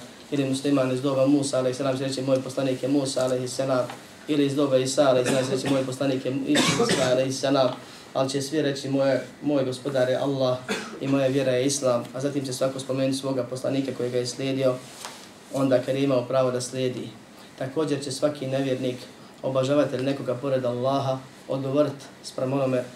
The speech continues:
na čemu je živio, na čemu je preselio. Pa će reći: „Ja, moj gospodar je bio to i to. I moja vjera je bila to i to. I ja sam se povodio za tim i tim ideologom, poslanikom, prorokom” i tako dalje.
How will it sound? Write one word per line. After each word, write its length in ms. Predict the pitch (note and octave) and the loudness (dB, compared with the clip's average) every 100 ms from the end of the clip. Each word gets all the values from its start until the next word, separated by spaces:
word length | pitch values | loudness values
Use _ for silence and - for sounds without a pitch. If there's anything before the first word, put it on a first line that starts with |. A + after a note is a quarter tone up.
| - | -10
na 120 | C3 | -4
čemu 220 | D3+ C3+ | -2 0
je 80 | B2 | -2
živio, 320 | B2 C#3 C3 | -2 0 0
na 80 | B2 | -2
čemu 180 | C3+ B2+ | -2 -4
je 120 | A2+ | -4
preselio. 460 | B2 - C3+ C3 - - - - | -6 -2 -2 -2 -8 -16 -20 -8
Pa 100 | G3 | -6
će 160 | G3 G3 | -2 0
reći: 260 | F3+ - | 0 0
„Ja, 160 | C3+ B2+ | 0 2
moj 200 | C#3+ C#3+ | 2 0
gospodar 440 | C#3 - D#3+ D#3 | -2 -4 0 0
je 60 | D#3+ | 0
bio 160 | F3 F3 | -2 -2
to 80 | F3+ | -2
i 120 | C3+ | -2
to. 120 | B2+ - - - - - - - - - | -4 -12 -20 -20 -20 -20 -20 -20 -20 -10
I 40 | C3+ | 0
moja 240 | D3+ D#3+ | 2 4
vjera 220 | D#3 F3 | 4 2
je 60 | E3+ | 2
bila 200 | F3+ E3+ | 0 -2
to 200 | - C#3 | -2 -6
i 40 | |
to. 180 | - - - - - - - - - - - - C#3 | -6 -14 -20 -20 -20 -20 -20 -20 -20 -20 -20 -12 -2
I 60 | |
ja 200 | D#3 E3 | 2 2
sam 140 | - D3+ | 2 -4
se 160 | D3 | -2
povodio 320 | D3 E3 F3 | 0 2 2
za 280 | E3+ - E3 | 4 2 4
tim 100 | D#3+ | 4
i 60 | D#3 | 6
tim 100 | - - - - - - | 2 0 -10 -20 -20 -8
ideologom, 720 | C3+ C3+ C3+ C3+ C3 C3 A#2+ | -6 -4 -2 0 2 0 -2
poslanikom, 800 | B2 - B2 B2 C3 - C3 B2 - - - - - - - - - - - - - - | -8 -6 -6 -4 -6 -2 -4 -4 -12 -20 -20 -20 -20 -20 -20 -20 -20 -20 -20 -20 -20 -4
prorokom” 520 | C#3 C#3 C3 C3 B2+ | 0 2 0 0 -6
i 80 | B2+ | -2
tako 240 | B2 - | -4 -4
dalje. 300 | A2+ G2+ - | -10 -10 -16